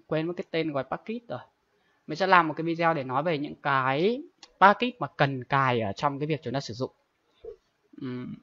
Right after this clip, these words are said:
không nhớ chính xác nhỉ. Mình nhớ nó có từ là icon mà. <clears throat> Đây, V S icon. À, thì nó sẽ tự nhận dạng được và cái component này sẽ,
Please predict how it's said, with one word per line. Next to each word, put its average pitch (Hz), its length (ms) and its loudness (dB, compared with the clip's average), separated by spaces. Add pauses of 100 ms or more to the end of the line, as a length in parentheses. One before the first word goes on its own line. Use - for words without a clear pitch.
(420)
không 160 140 -10
nhớ 143 140 -8
chính 147 100 -10
xác 190 220 -10 (140)
nhỉ. - 60 -12 (400)
Mình 127 140 -8
nhớ 127 140 -4
nó 156 80 -6
có 147 80 -6
từ 139 240 -2
là 131 160 2
icon 139 340 0
mà. 113 120 -10 (2000)
<clears throat> 165 340 -10 (1500)
Đây, 151 160 0 (160)
V 147 60 -4
S 147 340 2
icon. 151 240 -2 (240)
À, - 220 -8
thì 143 100 -6
nó 135 100 -2
sẽ 180 120 -4
tự - 140 -2
nhận 143 240 -8
dạng 147 220 0
được 139 160 -2
và 131 120 -2
cái 151 100 -8
component 156 360 -2
này 120 120 -8
sẽ, 127 160 -6